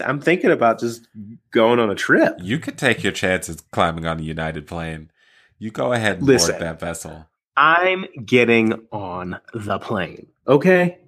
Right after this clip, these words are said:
Speaker 2: Okay. I don't know if you,
Speaker 1: I'm getting
Speaker 2: you'll
Speaker 1: on.
Speaker 2: stay there. There's no guarantee.
Speaker 1: There <laughs> really is no guarantee. But no, wait a minute. No.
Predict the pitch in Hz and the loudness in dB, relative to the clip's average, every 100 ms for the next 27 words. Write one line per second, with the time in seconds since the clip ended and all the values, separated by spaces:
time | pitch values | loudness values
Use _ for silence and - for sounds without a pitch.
0 | - _ - 165 - 147 131 - 123 135 | -20 _ -6 -6 -6 -4 -4 -2 -2 -2
1 | 127 117 120 147 208 180 170 107 98 - | -2 -4 -2 0 0 0 0 0 0 0
2 | 95 110 101 82 82 90 95 95 92 87 | 2 2 2 -2 -2 -4 -2 -4 -2 -2
3 | 82 85 98 87 85 - _ _ _ 135 | -2 -8 -10 -10 -12 -18 _ _ _ 0
4 | 139 135 - - 143 143 127 110 104 101 | 2 2 0 0 4 6 6 4 2 0
5 | 98 92 98 120 123 104 101 87 80 - | 0 0 0 0 0 0 0 -4 -8 -4
6 | 123 120 | 0 0